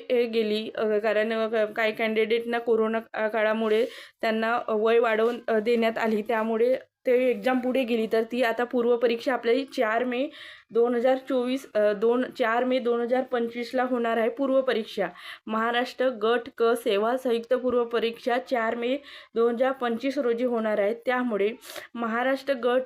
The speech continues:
क सेवा संयुक्त मुख्य परीक्षा दोन हजार चोवीस ही एकवीस सप्टेंबर, लक्षात ठेवायचं आहे, एकवीस सप्टेंबर दोन हजार पंचवीसला, अ, होणार आहे. ही महत्त्वपूर्ण अपडेट आहे.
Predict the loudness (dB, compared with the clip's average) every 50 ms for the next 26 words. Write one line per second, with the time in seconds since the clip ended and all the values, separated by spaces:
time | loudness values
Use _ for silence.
0 | -4 -2 0 2 2 2 0 -4 _ -20 -6 -2 0 2 2 2 0 0 -4 -8
1 | -16 -20 _ -2 0 0 0 -2 -4 -4 -2 -2 -2 -2 -4 -6 -8 -8 -4 -2
2 | -2 0 2 2 0 0 0 0 0 0 0 0 0 0 0 0 0 0 0 0
3 | 0 2 2 2 0 -2 -4 -6 -8 -14 -20 -20 -20 -14 _ -4 -4 -4 -4 -2
4 | -2 -2 -2 -2 -4 -4 -4 -4 -2 -2 -4 -4 -2 -4 -2 -2 0 0 0 0
5 | 0 0 -2 -4 -4 -6 -4 -2 -2 -2 -2 -2 0 -2 -2 0 -2 -4 -4 -6
6 | -6 -6 -6 -4 -4 -4 -4 -4 -6 -6 -4 -2 -2 -2 0 0 -2 -2 -2 -2
7 | -2 -2 -2 -2 -4 -4 -4 -6 -8 -10 -10 -8 -6 -6 -6 -6 -6 -12 -18 -20
8 | -20 -16 -6 0 2 2 4 4 4 2 2 2 2 0 0 0 -2 -2 -2 0
9 | 2 2 2 2 0 -2 -4 -2 0 -2 0 0 0 -2 0 -2 -2 -2 -2 -4
10 | -4 -4 -4 -4 -4 -2 -2 -2 -2 -2 -2 -4 -6 -4 -2 0 -2 -2